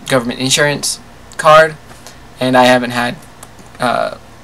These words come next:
government insurance for three-ish years, so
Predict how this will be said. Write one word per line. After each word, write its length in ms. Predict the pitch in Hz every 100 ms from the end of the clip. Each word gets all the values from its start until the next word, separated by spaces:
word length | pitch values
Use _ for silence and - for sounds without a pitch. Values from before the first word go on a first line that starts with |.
| - - -
government 320 | 123 120 117
insurance 440 | 240 - 120 117
for 360 | - 120 120 120 - - - - - - - - - - - - - - - - - - - - - - - - - - -
three-ish 760 | - - - 131 135 127 - -
years, 500 | 131 - - - - -
so 360 | - - -